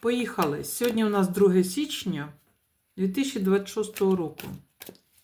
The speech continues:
М, дивіться, Зінаїда запитує: «Доброго вечора, подивіться, будь ласка, ем, С М Т Просяна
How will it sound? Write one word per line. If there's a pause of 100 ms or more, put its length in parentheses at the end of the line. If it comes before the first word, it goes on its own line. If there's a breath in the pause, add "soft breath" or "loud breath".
(1200 soft breath)
М,
дивіться,
Зінаїда
запитує:
«Доброго
вечора,
подивіться,
будь
ласка, (540 loud breath)
ем, (1300 soft breath)
С
М
Т (280)
Просяна